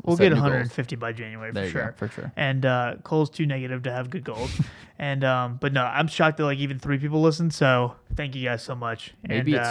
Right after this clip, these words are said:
Speaker 1: uh,
Speaker 2: two people that just down-, well, it's you
Speaker 1: you have,
Speaker 2: download,
Speaker 1: it's unique.
Speaker 2: so,
Speaker 1: You have to go to
Speaker 2: uh,
Speaker 1: different things every time. So Cole,
Speaker 2: maybe they're very
Speaker 1: stop being so
Speaker 2: diligent.
Speaker 1: negative.
Speaker 2: <laughs> Okay.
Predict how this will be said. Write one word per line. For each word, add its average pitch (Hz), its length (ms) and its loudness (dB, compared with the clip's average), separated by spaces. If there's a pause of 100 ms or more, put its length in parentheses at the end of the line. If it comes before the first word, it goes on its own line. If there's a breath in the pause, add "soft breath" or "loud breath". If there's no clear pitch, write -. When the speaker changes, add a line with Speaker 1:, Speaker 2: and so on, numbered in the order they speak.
Speaker 1:
uh, - 40 0
Speaker 2:
two 117 100 0
people 110 380 -4
that 95 120 -6
just - 220 -16
down-, 92 360 -4
well, 113 180 0
it's - 280 -10
you 95 140 -10
Speaker 1:
you 170 100 4
have, 185 140 2
Speaker 2:
download, 180 100 -6
Speaker 1:
it's - 160 -4
unique. 165 300 2
Speaker 2:
so, 143 80 -4
Speaker 1:
You - 20 -4
have 123 80 -8
to 147 60 -4
go 147 100 4
to 139 80 2
Speaker 2:
uh, - 20 -6
Speaker 1:
different 139 400 -2
things 151 240 0
every 131 200 -4
time. 123 280 -8
So 135 120 -6
Cole, 139 200 -4
Speaker 2:
maybe 123 160 2
they're 123 140 6
very 107 720 0
Speaker 1:
stop 147 220 2
being 151 120 2
so 151 140 -2
Speaker 2:
diligent. 143 60 0
Speaker 1:
negative. 123 520 -4
Speaker 2:
<laughs> - 40 -2
Okay. - 280 -6